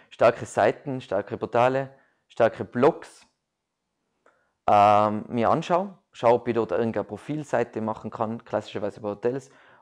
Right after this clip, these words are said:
oder ob ich dort einen Gastartikel publizieren kann und so weiter. Bam. Und wenn ich jetzt zum Beispiel einen Gastartikel publiziere,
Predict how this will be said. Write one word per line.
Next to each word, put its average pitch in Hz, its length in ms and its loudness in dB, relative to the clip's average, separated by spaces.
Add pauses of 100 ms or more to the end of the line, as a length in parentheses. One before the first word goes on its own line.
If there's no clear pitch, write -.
oder 107 200 4
ob 101 140 2
ich 107 60 -2
dort 104 120 -2
einen 104 100 -6
Gastartikel 120 720 -4
publizieren 107 560 -10
kann 107 220 -12
und - 220 -18
so - 80 -14
weiter. 202 420 -2 (320)
Bam. 139 260 4 (440)
Und 123 160 -4
wenn 135 100 2
ich 139 60 -2
jetzt 135 80 -8
zum 131 100 -6
Beispiel 120 140 -8
einen 107 100 -8
Gastartikel 117 640 -2
publiziere, 113 600 -10